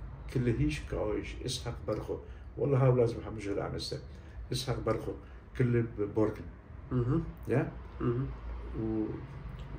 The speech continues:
Speaker 1: ونقم دير إسحاق كمو حذور التام بقريثو تلطال. سامي إنه والله خيو كلي كتو كوسو إمتاكستات ديذانيو. قيدو عاوزين أهل السامية.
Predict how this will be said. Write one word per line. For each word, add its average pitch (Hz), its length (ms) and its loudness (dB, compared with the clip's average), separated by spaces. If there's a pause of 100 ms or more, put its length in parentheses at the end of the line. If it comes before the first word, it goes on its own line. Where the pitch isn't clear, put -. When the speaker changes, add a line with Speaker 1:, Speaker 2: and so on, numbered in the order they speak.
(240)
Speaker 1:
ونقم 139 300 0
دير 156 340 6
إسحاق 160 320 2 (1080)
كمو 139 140 4
حذور 113 420 6
التام 101 420 2
بقريثو 120 480 2 (100)
تلطال. 120 480 4 (1120)
سامي 151 520 4 (640)
إنه 117 140 0
والله 131 260 4
خيو 120 280 0 (120)
كلي 127 200 6 (460)
كتو 135 320 4
كوسو 147 380 6 (520)
إمتاكستات 123 760 2
ديذانيو. 127 500 4 (680)
قيدو 151 400 10
عاوزين 117 340 4
أهل 101 200 2
السامية. 90 580 0